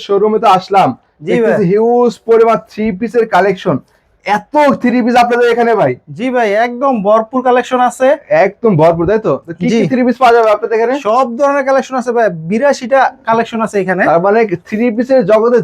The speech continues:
Speaker 1: যা যা প্রয়োজন সবই কিন্তু আপনাদের দোকানে পেয়ে যাবে, তাই তো ভাই?
Speaker 2: একদম হোলসেল রেটে পাবেন, সর্বনিম্ন রেটে পাবেন এবং সর্বোচ্চ কোয়ালিটি মেইনটেইন করি আমরা।
Speaker 1: কোয়ালিটি সহ পাবে, তাই তো?
Speaker 2: জি, জি।
Speaker 1: তো আপনার দোকানে যারা আসতে চায় কিভাবে আসবে, ঠিকানা কোথায়?
Speaker 2: এটা হচ্ছে বুলতা গাউসিয়া মার্কেট, রূপগঞ্জ, নারায়ণগঞ্জ।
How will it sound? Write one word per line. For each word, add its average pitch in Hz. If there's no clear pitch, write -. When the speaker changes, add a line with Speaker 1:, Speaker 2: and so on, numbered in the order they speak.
Speaker 1:
যা 190
যা 240
প্রয়োজন 240
সবই 220
কিন্তু 233
আপনাদের 214
দোকানে 214
পেয়ে 208
যাবে, 165
তাই 185
তো -
ভাই? 170
Speaker 2:
একদম 269
হোলসেল 240
রেটে 247
পাবেন, 226
সর্বনিম্ন 233
রেটে 240
পাবেন 247
এবং 233
সর্বোচ্চ 220
কোয়ালিটি 247
মেইনটেইন 214
করি 185
আমরা। 135
Speaker 1:
কোয়ালিটি 196
সহ 180
পাবে, 143
তাই 180
তো? -
Speaker 2:
জি, 220
জি। 208
Speaker 1:
তো -
আপনার 185
দোকানে 233
যারা 233
আসতে 190
চায় 233
কিভাবে 233
আসবে, 185
ঠিকানা 220
কোথায়? 165
Speaker 2:
এটা 175
হচ্ছে 226
বুলতা 226
গাউসিয়া 247
মার্কেট, 277
রূপগঞ্জ, 202
নারায়ণগঞ্জ। 208